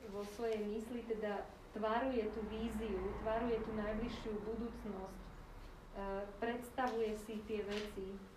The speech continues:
a dokáže zarovnať potom ľudí, systémy a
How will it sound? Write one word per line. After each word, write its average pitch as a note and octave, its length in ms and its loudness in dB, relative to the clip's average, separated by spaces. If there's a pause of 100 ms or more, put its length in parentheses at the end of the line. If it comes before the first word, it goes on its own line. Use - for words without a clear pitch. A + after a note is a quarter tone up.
(1700)
a G3 120 0
dokáže G#3+ 760 4
zarovnať G#3 580 2
potom G#3 360 -2
ľudí, G#3 340 -2
systémy G3+ 640 -4
a F#3 80 -6